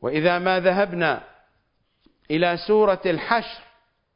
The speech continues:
وإلى الآية الرابعة بعد البسملة، ذلك بأنهم شاقوا الله ورسوله، ومن يشاق الله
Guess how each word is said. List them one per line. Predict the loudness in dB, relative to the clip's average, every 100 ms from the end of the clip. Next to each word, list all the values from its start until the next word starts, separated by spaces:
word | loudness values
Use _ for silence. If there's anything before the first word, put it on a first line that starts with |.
| _ _ _ _ _ _ -4
وإلى | -2 0 0
الآية | 0 0 0 0 -2 -2 0 0
الرابعة | 2 0 0 0 0 -2 -2
بعد | -2 0 0
البسملة، | 0 0 -2 -2 -2 -2 -6 -18 _ _ _ _ _ _ _ _ _ _ -20 -14
ذلك | 0 2 4 2 0 2 2 4 0 -4 -14 -20 _
بأنهم | -8 -4 -2 -2 0 2 2 2 0 0 -2 -12 _ _
شاقوا | -12 -8 0 2 4 2 -2 0 2
الله | 2 2 2 2 0
ورسوله، | 2 0 -2 -4 -8 -8 -12 -20 _ _ _
ومن | -4 0 0
يشاق | 0 0 2 2 0 -2
الله | 0 2 0 2 0 -2